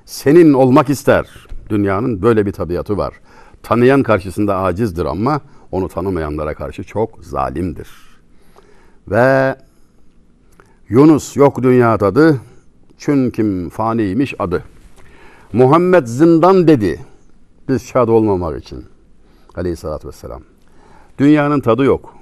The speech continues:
Çünkü dünya geçici, fani, sevenlerini de kısmetindir gezdiren yer yer seni. Arşa çıksan akıbet yer yer seni. Onun için onun adı oldu yer,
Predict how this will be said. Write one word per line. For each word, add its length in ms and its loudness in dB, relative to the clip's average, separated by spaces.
Çünkü 500 -6
dünya 460 -4
geçici, 420 -2
fani, 600 -2
sevenlerini 680 -4
de 200 -4
kısmetindir 680 0
gezdiren 720 -2
yer 260 2
yer 260 -4
seni. 380 -4
Arşa 340 0
çıksan 400 -6
akıbet 500 -4
yer 260 4
yer 260 0
seni. 460 -4
Onun 300 2
için 240 2
onun 300 2
adı 240 2
oldu 420 2
yer, 360 2